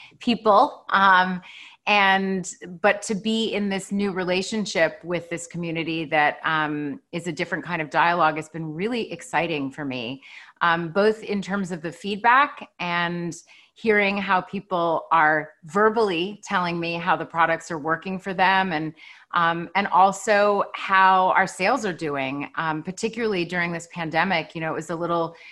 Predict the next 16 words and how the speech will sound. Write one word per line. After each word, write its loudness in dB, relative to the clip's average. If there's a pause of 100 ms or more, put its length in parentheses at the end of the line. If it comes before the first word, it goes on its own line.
(120)
scary. 2
We -4
launched, 2
um, 0
phase -4
two, -2
the -6
styling 0
products, 0
during -4
the -6
pandemic. -2
And, -6 (560)
um, 0 (280)
I 0
think, -4